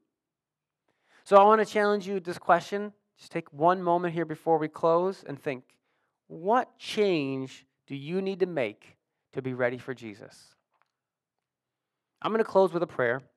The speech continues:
but I'm gonna pause before I do just to give you a minute to think about that.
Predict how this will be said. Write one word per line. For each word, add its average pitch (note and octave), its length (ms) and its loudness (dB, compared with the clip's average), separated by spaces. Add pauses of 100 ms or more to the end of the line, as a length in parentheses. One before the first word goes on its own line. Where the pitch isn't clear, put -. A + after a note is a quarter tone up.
(1000)
but B2 80 -2
I'm B2 60 -4
gonna B2 120 -4
pause C#3+ 360 2
before D#3+ 240 0
I D#3+ 80 0
do B2+ 300 -6 (600)
just - 180 -8
to D3 80 -20
give C#3+ 180 -6
you D3 80 0
a C#3 40 -2
minute C3 220 -4
to A#2 80 -8
think A#2+ 240 -10
about G2+ 260 -8
that. - 180 -8